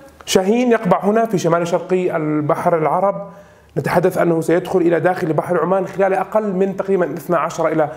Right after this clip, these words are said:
ثمانية عشر ساعة. هذه مسارات مختلفة ل-، آه، آه، حاسوبية طبعًا لمراكز مختلفة. نلاحظ أنه جميعًا تقريبًا أصبحت ترسم بأننا نتحدث عن دخول إلى بحر عمان ومن ثم ميلان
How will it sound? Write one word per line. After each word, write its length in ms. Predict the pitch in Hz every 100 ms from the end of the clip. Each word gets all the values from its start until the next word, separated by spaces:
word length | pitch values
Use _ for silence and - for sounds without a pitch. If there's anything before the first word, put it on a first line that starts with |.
| - -
ثمانية 320 | - 165 170 165
عشر 320 | 147 165 151
ساعة. 400 | 143 180 190 208 214 -
هذه 240 | 254 294 247
مسارات 400 | 208 208 220 226
مختلفة 520 | 202 220 220 214 214
ل-، 360 | 196 202 220 208 - - 180
آه، 380 | 170 165 170
آه، 40 | 156
حاسوبية 540 | - 185 147 185 208
طبعًا 340 | 208 202 196 220 - - 170
لمراكز 640 | 175 170 208 214 196 147
مختلفة. 440 | 170 156 175 147 139
نلاحظ 360 | 196 269 269
أنه 220 | 269 240 220
جميعًا 380 | 220 285 320
تقريبًا 520 | 233 208 202 170 147 214 - - - -
أصبحت 380 | 196 185 180
ترسم 380 | 220 214 220 220
بأننا 580 | 185 151 160 185 185 175
نتحدث 280 | 156 185 180
عن 140 | 147
دخول 240 | 143 143 240
إلى 140 | 214
بحر 220 | 208 202
عمان 340 | 180 190 226 254
ومن 220 | 214 220
ثم 300 | 220 294 269
ميلان 540 | 220 208 214 269 285